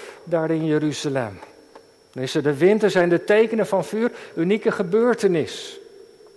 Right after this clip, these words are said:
Kan niet meer herhaald worden. Al dat bruisende van toen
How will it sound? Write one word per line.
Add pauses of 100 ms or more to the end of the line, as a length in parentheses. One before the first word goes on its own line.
(1160)
Kan
niet
meer
herhaald
worden. (1040)
Al
dat
bruisende
van
toen